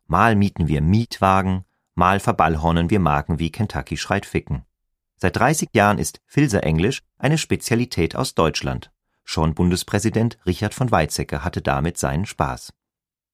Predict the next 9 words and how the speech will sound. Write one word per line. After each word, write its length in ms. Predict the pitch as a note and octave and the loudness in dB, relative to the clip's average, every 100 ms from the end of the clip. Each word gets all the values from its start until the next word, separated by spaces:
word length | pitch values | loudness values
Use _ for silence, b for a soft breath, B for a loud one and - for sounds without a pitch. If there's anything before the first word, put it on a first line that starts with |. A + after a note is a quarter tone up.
| _ _ B B B B | _ _ B B B B
Ich 180 | D#3 - | 0 2
kenne 220 | F3+ D#3+ | 2 4
meinen 220 | C3 A#2+ | 4 2
Freund 280 | - F2+ - | 0 0 0
Axel 380 | A#2 - A#2 A2 _ | -4 0 0 0 _
seit 180 | A2+ | 0
den 160 | C#3+ C#3 | 0 0
achtziger 380 | F2+ - A#2+ C3 | -2 -2 0 2
Jahren, 400 | G2+ D2 C#2+ | 4 2 0